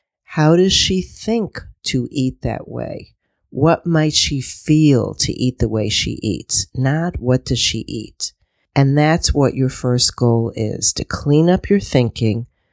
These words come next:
so you can take the actions you want to take. Imagine your end game and don't just picture how you want your day to be and how you want to look. I know that's a part of it, but really try to imagine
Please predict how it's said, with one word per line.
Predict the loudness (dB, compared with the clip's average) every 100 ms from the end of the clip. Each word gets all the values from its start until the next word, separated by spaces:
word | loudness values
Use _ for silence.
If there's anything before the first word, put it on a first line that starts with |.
| _ _ -2
so | 2 4
you | 2
can | 2 -2
take | 0 0 0 -2
the | -4 -2
actions | 0 0 2 0 2 0 -2
you | 0
want | 0 0
to | 0
take. | -2 -2 -4 -12 -20 _ _ _ -2
Imagine | 2 4 4 2 0 2
your | 2 2
end | 2 2 2
game | 0 0 0 -4 -10 _ _ _ _ -4
and | 0
don't | 2 2 2
just | 0 0 0
picture | 0 0 0 0
how | -2 0 2
you | 2 0
want | -2 -2
your | -4
day | 0 2 2
to | 0
be | 0 0 -2 -4 _ _ _ -4
and | -2 0
how | 2 2
you | 4 4
want | 4
to | 4
look. | 4 2 0 -8 -6
I | -2
know | 0 2
that's | 0 0
a | 0
part | 0 2 2
of | 2 0
it, | 0 -2 _ _ _
but | 0 0
really | 0 0 2 0
try | 2 2
to | 4 2
imagine | 2 2 2 0 -2